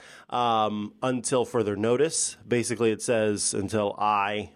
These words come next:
uh, and I being Donald Trump, um, decide that it's no longer a quote-unquote threat to the United States.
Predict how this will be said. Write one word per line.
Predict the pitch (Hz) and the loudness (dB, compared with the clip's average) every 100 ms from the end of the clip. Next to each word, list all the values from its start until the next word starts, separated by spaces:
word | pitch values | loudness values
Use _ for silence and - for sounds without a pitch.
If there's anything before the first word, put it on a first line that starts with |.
| - | -8
uh, | 101 95 92 95 | -4 -2 -2 -2
and | 104 101 101 | 0 -2 -2
I | 107 104 101 101 | 0 0 -2 -2
being | 104 98 | -4 -2
Donald | 107 104 98 | 0 0 -2
Trump, | - 104 101 - - - - | -2 -4 -4 -10 -20 -20 -6
um, | 113 113 104 101 98 104 | -2 0 0 -2 -6 -10
decide | 92 110 - 107 104 98 | -4 -2 0 0 -2 -2
that | 101 | -2
it's | 101 - - | -2 -2 -2
no | 107 101 | 0 2
longer | 98 101 98 95 98 95 95 | 2 2 0 -2 -2 -2 -4
a | 104 101 95 92 | -4 -2 -4 -4
quote-unquote | - 104 107 - | -4 -4 -6 -4
threat | 110 101 - | -4 -4 -8
to | - 123 | -6 0
the | |
United | 113 104 101 | 2 2 0
States. | - 175 165 | 0 0 0